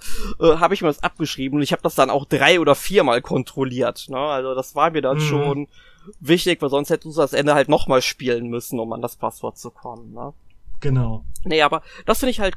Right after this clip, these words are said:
Speaker 1: cool, dass es auch ganz gut funktioniert und besonders hilfreich war das für mich, weil es gibt neben diesen Beat'em-up-Abschnitten auch ein paar Levels, wo du dann auf dem Motorrad unterwegs bist. Da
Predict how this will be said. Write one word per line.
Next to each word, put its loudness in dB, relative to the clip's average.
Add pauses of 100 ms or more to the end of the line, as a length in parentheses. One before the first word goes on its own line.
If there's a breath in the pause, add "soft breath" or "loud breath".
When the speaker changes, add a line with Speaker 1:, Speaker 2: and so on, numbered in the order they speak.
(120)
Speaker 1:
cool, -4
dass -2
es -10
auch -10
ganz -4
gut -4
funktioniert -4
und -6
besonders -4
hilfreich -4
war -4
das -6
für 2
mich, -4 (320 loud breath)
weil 2
es 0
gibt -2
neben -2
diesen -4
Beat'em-up-Abschnitten -8 (380 soft breath)
auch 2
ein -6
paar -4
Levels, -6
wo -10
du -10
dann -4
auf -4
dem -2
Motorrad -2
unterwegs -8
bist. -6
Da -4